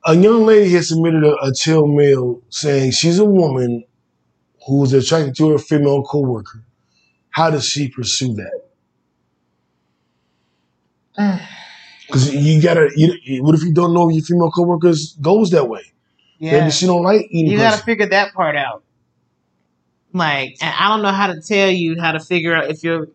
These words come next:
Speaker 2: female coworker is also into women. Um, mm, especially if you're in, like, a position of authority and you start trying to broach this subject with them, that can be
Speaker 1: Mm-hmm.
Speaker 2: interpreted,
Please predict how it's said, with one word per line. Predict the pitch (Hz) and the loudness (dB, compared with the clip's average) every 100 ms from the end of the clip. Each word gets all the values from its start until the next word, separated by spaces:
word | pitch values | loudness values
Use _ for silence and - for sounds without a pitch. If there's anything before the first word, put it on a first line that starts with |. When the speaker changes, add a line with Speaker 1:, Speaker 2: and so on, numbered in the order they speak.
| _ | _
Speaker 2:
female | - 202 180 165 | -2 -2 0 -4
coworker | 160 196 170 156 160 156 | -2 -2 -2 -4 -6 -6
is | 143 151 | -6 -4
also | 160 160 160 | -6 -4 -8
into | 143 151 156 147 | -8 -10 -8 -8
women. | 147 165 139 - _ _ _ _ _ _ _ 151 | -6 -8 -10 -16 _ _ _ _ _ _ _ -4
Um, | 170 160 147 147 143 135 _ _ - | -2 -2 -4 -10 -14 -18 _ _ -16
mm, | 156 147 135 135 143 - _ _ _ _ _ _ _ _ _ _ _ _ _ _ _ _ _ 160 - _ 180 | -12 -12 -14 -16 -18 -20 _ _ _ _ _ _ _ _ _ _ _ _ _ _ _ _ _ -20 -20 _ -10
especially | 175 220 220 208 175 | -4 -4 -2 -4 -2
if | 180 | -4
you're | 185 180 170 | -2 -2 -2
in, | 151 170 165 160 | -4 -6 -4 -4
like, | 151 151 | -4 -6
a | |
position | 156 175 156 165 180 | -10 -10 -8 -8 -6
of | 151 | -8
authority | 135 170 160 165 185 208 202 | -8 -4 -2 -2 -2 -4 -6
and | 165 160 | -8 -6
you | 160 160 | -6 -6
start | 156 165 151 | -4 -4 -4
trying | 185 170 170 | -4 -6 -4
to | 156 | -8
broach | 165 160 156 | -4 -6 -6
this | 165 160 - - | -8 -8 -12 -16
subject | - 165 156 175 185 | -8 -6 -4 -8 -6
with | 196 202 | -8 -2
them, | 214 214 - | -2 -2 -4
that | 170 175 | -6 -4
can | 175 | -6
be | 170 170 165 156 | -6 -4 -6 -6
Speaker 1:
Mm-hmm. | 175 | -8
Speaker 2:
interpreted, | 180 190 180 170 165 160 156 | -6 -4 -2 -2 -4 -6 -10